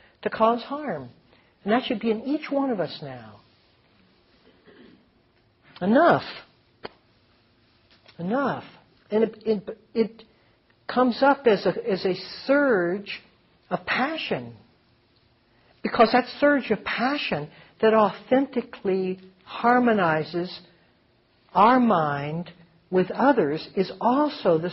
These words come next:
surge of compassion energy. That allows others' pains to be felt by me. Instead of trying to cause other people pain and thereby prove how much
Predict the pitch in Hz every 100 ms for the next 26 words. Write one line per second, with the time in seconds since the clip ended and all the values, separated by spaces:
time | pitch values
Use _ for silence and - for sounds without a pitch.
0 | - - 214 214 214 214 185 - 208 -
1 | - 254 302 - 175 117 110 _ _ _
2 | _ - 170 135 120 117 - _ _ _
3 | _ _ _ _ _ _ 214 208 214 202
4 | 196 - 233 247 226 - 196 226 226 220
5 | - 180 202 - 202 196 156 151 175 233
6 | 233 175 117 - - - - - 202 -
7 | 247 233 233 220 202 185 - - 247 320
8 | 302 214 175 - 165 151 139 - 160 143
9 | 160 254 - - - _ 180 185 196 196
10 | 180 175 - 220 208 - 180 180 170